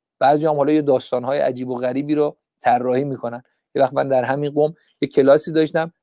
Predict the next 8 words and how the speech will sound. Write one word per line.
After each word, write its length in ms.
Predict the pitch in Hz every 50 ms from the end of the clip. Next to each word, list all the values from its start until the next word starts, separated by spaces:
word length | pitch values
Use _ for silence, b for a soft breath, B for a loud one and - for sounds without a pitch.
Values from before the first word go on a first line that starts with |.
| _ _
یه 60 | 165
خانم 320 | - - 147 147 156 156 151
معلمی 460 | 143 143 139 135 131 139 147 156 151
برای 260 | 139 139 143 147 147
معلم‌ها 460 | 147 139 139 135 131 127 127 135 139
ضمن 280 | 143 139 139 135 135 135
خدمت 420 | 127 - 131 123 127 139 139 139
داشتیم. 320 | 135 135 117 - 127 123